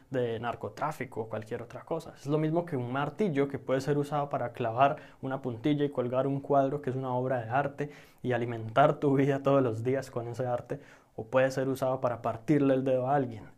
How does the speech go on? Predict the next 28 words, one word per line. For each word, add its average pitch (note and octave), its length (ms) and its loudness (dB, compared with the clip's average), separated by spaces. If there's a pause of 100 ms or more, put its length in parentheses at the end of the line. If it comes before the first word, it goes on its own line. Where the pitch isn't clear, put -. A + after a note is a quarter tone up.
(340)
El G#3 180 4
martillo, D3+ 680 -2 (180)
en A#2 180 -10
ese D#3+ 200 -10
caso, E3 260 -6
no D#3 140 -2
tiene D#3 240 -2
la A2+ 140 -2
culpa C#3+ 380 -2
ni D3 200 0
de C3+ 100 4
lo A#2+ 140 0
uno E3 260 2
ni D#3 100 -2
de B2 120 -2
lo B2 120 0
otro. G3 280 -2 (340)
Ni C3+ 200 2
el C3+ 100 4
martillo D3+ 560 2
es E3+ 100 2
un D#3+ 240 0
propiciador D3 880 0
de D3 120 -2
arte C#3+ 260 -2
en C3+ 60 -2
el A2+ 100 -4
mundo, C#3+ 440 -2